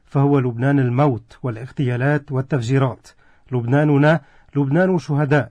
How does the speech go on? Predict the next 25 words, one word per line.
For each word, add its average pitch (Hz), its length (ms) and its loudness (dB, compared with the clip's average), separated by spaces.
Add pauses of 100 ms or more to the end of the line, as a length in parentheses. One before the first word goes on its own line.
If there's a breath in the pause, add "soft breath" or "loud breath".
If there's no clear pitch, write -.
(120)
استشهدوا 139 520 -4
من 127 140 -2
أجله 127 440 -4 (400 soft breath)
وحفظوه 139 760 0 (340 soft breath)
وحموه 151 640 0
من 151 220 0
الزوال، 135 540 2 (380 soft breath)
وهم 147 340 2
يقولون 151 580 2
لنا 147 340 2 (300)
في 147 220 0
هذا 147 280 0
الظرف 135 380 -2
العصيب 143 500 -2
والشديد 139 540 -2
الخطورة، 151 640 0 (360 soft breath)
كما 139 260 2
جاء 151 320 -4
في 139 180 -6
عظة 147 320 -2
سيد 151 400 -2
بكركي: 143 580 0 (380 soft breath)
"لما 139 380 2
أنتم 147 280 -2
خائفون؟ 135 760 0